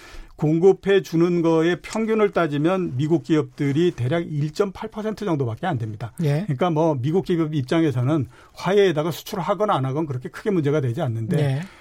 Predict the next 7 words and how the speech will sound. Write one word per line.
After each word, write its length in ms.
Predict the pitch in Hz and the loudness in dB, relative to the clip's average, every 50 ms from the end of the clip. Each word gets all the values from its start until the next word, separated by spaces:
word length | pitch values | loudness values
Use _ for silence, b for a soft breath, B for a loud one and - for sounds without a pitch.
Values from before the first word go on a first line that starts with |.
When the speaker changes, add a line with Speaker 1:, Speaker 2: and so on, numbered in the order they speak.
| B B B | B B B
Speaker 1:
문제는 360 | - 156 151 170 190 202 196 | 0 0 2 2 2 2 0
화웨이 380 | 139 - - 220 233 226 226 202 | 0 -2 -2 -2 0 0 0 -2
입장에서는 840 | 190 - - 208 190 185 160 139 156 165 175 190 196 185 170 147 - b b b b b | -2 0 0 0 0 2 0 0 2 2 2 2 2 0 0 -2 -4 b b b b b
중국, 420 | - - 170 175 165 190 180 - - 156 135 | -4 0 2 2 4 2 0 0 -2 -2 -2
미국 280 | 117 139 160 165 190 - | 0 0 0 0 0 0
기업들로부터 880 | - 196 185 165 - 202 180 170 165 147 139 135 - - 165 165 160 131 | 2 2 2 2 2 0 0 0 0 -2 -2 -6 -4 -2 0 0 0 0
받아들이는 920 | 135 131 127 151 151 139 139 143 131 143 139 139 147 165 170 170 160 | -2 -2 0 0 0 0 0 0 0 2 2 2 4 2 2 2 0